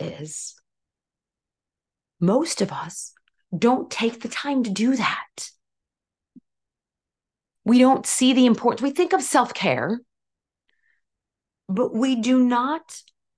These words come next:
understand and focus on the power of our turn on. I want you to think for a moment, and I'm gonna get,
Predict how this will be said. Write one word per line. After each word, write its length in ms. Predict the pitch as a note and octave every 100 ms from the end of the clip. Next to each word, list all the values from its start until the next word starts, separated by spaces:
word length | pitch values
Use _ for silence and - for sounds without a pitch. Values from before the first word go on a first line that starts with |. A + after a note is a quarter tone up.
| -
understand 1160 | B3 A#3 - - B3 C#4+ D4 - - - - - _ _
and 180 | G3+ G3+
focus 380 | - A#3+ C#4 C#4+
on 160 | - G3
the 100 | F3+
power 720 | F#3 - F3+ F3+ G3 - - _ _ _ _ _ _ _ _ _ _ _ _ _
of 120 | D#3+ D#3
our 260 | E3 D#3 D#3
turn 360 | - - D#3+
on. 280 | C3+ B2+ - - _ _ _ _ _ _ _ _ _ _ _ _ _ _ _ _ _ _ _ _ _ _ _ _ _ _ _ _ _ -
I 40 |
want 160 | C#4+ D#4
you 60 |
to 40 | C#4+
think 320 | - G3+ G#3+
for 240 | - -
a 60 | E3
moment, 440 | C#3+ C3 B2+ C3 - _ _ _ _ _ _ _ _ _ _ _ _ _ _ _ _ _ _
and 140 | D3+ D3+
I'm 80 |
gonna 140 | D3+ D3+
get, 280 | D#3 D3+